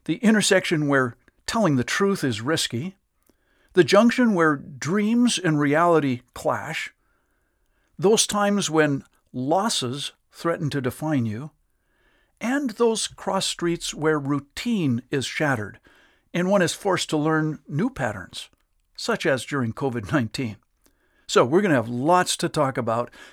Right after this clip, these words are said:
and I hope you'll stay with me for all four episodes. Today's junction is one we all know extremely well. Those times when telling the truth is risky. Now, let me start with a rather bold claim.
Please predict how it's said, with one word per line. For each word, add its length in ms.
and 100
I 40
hope 160
you'll 100
stay 160
with 220
me 100
for 220
all 180
four 220
episodes. 560
Today's 320
junction 440
is 220
one 220
we 160
all 260
know 440
extremely 640
well. 360
Those 260
times 440
when 220
telling 520
the 120
truth 640
is 180
risky. 440
Now, 140
let 100
me 80
start 320
with 160
a 240
rather 640
bold 440
claim. 340